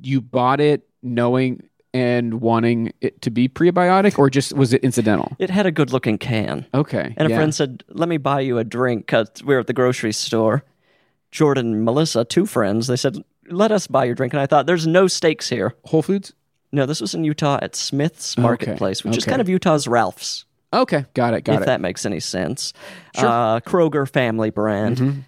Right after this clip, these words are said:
Speaker 2: Uh, but this soda was one of those really nice looking cans that they're doing now that they tr-, they bring you in with their great graphic design.
Speaker 1: Yeah.
Speaker 2: It was good, great flavor.
Speaker 1: I follow a great TikTok account where a guy will,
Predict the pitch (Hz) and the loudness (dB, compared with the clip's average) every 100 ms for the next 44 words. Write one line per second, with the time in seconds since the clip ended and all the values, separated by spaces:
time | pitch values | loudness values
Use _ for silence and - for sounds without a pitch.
0 | - 135 135 131 156 208 - 190 160 151 | -4 0 2 0 -2 -4 0 2 2 2
1 | 147 139 - 170 147 135 143 135 123 117 | 2 0 0 2 4 4 2 2 4 2
2 | - 120 113 - 117 110 107 - 101 107 | 2 -2 -2 0 0 2 0 -2 -2 2
3 | 101 101 107 95 98 98 107 - - 160 | 2 4 2 2 0 0 -4 -6 -6 0
4 | 165 160 165 139 117 113 110 101 107 - | 2 4 4 4 2 2 0 0 -2 2
5 | 113 - 110 104 - - 110 117 110 117 | 0 2 4 4 2 -4 -4 2 4 6
6 | 107 127 - _ _ _ _ _ _ - | 6 2 -2 _ _ _ _ _ _ -6
7 | 170 247 247 - 170 156 143 - 139 95 | -4 -2 -2 0 2 2 0 0 0 0
8 | - _ - 127 - 165 165 151 131 113 | -6 _ -4 -2 0 2 4 4 4 2
9 | 110 113 113 113 107 _ _ _ _ 123 | -2 2 2 2 0 _ _ _ _ -4
10 | 113 113 104 - 117 117 107 107 - 117 | -2 -2 -2 -6 -10 -4 -4 -4 -6 -2
11 | 117 113 113 107 107 98 113 | -2 0 0 0 0 -2 -4